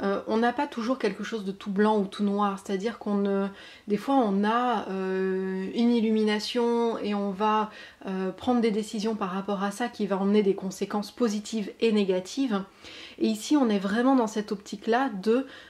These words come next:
euh, oui on va déterrer peut-être quelque chose qui ne fait pas plaisir, qui est difficile, qui va apporter son lot de soucis, et en même temps il va y avoir aussi une libération qui va se faire, et pour vous ça va aussi être un cadeau, même s'il y a un aspect négatif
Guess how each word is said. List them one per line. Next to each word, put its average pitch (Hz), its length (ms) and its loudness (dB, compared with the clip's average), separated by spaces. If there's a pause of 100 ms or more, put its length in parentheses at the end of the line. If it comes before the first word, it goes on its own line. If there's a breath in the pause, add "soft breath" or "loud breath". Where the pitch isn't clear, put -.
(140)
euh, 196 100 2
oui 233 320 6
on 220 80 4
va 190 160 0
déterrer 226 520 0
peut-être 208 340 -4
quelque 190 260 -6
chose 196 440 0 (120)
qui 220 140 -8
ne 214 100 4
fait 208 160 0
pas 208 140 0
plaisir, 202 460 0
qui 202 120 -2
est 185 60 0
difficile, 233 800 -2 (880)
qui 226 160 -2
va 214 160 4
apporter 220 380 -2
son 214 200 -2
lot 208 100 4
de 190 100 -2
soucis, 262 460 -4 (460 loud breath)
et 226 100 4
en 214 60 2
même 226 200 2
temps 277 120 2
il 233 120 2
va 196 80 0
y 202 100 2
avoir 226 280 0
aussi 208 280 -2
une 202 220 4
libération 214 580 0
qui 208 200 -6
va 196 100 -2
se 196 160 -8
faire, 254 280 -4 (440 loud breath)
et 214 100 2
pour 220 280 -2
vous 285 280 4 (140)
ça 214 200 -2
va 202 220 0 (100)
aussi 269 380 2
être 247 260 0
un 220 80 0
cadeau, 214 380 0 (320 loud breath)
même 262 380 4
s'il 233 280 -2
y 233 80 4
a 240 100 4
un 214 100 0
aspect 208 320 0
négatif 220 880 0